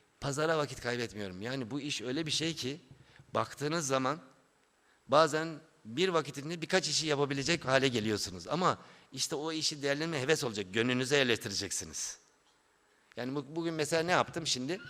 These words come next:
Sünnet yapacağım değil mi? Sünneti yapıyorum. Sünneti yapmaya giderken hocaya vereceğim sayfayı aklımdan geçiriyorum. Sünneti yaparken salavatlarla, tekbirlerle yapıyorum. Çünkü ağzım, dilim boş durmamalı.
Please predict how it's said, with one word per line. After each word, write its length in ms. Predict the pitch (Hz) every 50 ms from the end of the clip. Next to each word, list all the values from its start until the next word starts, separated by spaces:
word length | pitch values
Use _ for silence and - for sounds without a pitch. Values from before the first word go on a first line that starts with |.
| - - - - - - - - _ _
Sünnet 360 | - - 190 202 196 185 -
yapacağım 340 | 147 117 113 104 123 131 165
değil 120 | 226 233
mi? 160 | 185 120 92 82 - - - - - _ _ _ _ _ _ _
Sünneti 420 | - - 165 165 175 165 170 185
yapıyorum. 460 | 190 185 - 214 208 185 165 196 294 - - - - _ _ _ _ _ _ _ _ _ _ _ _ _ _ _ _
Sünneti 420 | - - - 147 151 165 160 - 202
yapmaya 340 | 190 180 - 175 180 180
giderken 580 | 175 170 180 196 190 170 - - 185 214 269 262 - - - _ _
hocaya 340 | 165 170 151 185 190 180 170
vereceğim 320 | 165 160 151 165 165 160
sayfayı 280 | 160 180 180 165 202 196
aklımdan 340 | 185 - 180 185 180 175
geçiriyorum. 480 | 156 139 - - 110 101 92 87 82 78 - - - _ _ _ _ _ _ _ _ _ _ _ _ _ _ _ _ _ _ _ _ _ _ _ _ _ _ _ _ _
Sünneti 360 | - - 131 135 143 143 151
yaparken 460 | 156 151 156 170 151 143 - 185 202
salavatlarla, 680 | 196 - 160 147 151 151 156 156 156 165 165 165 165 156
tekbirlerle 640 | - 151 147 - - 156 160 170 175 165 160 151
yapıyorum. 360 | 135 127 123 123 160 180 208 202
Çünkü 260 | - 151 151 156 165
ağzım, 340 | 151 151 147 156 170 170 139
dilim 260 | 143 147 165 170 151
boş 220 | 143 143 139 -
durmamalı. 580 | - 156 139 127 117 104 101 95 90 82 78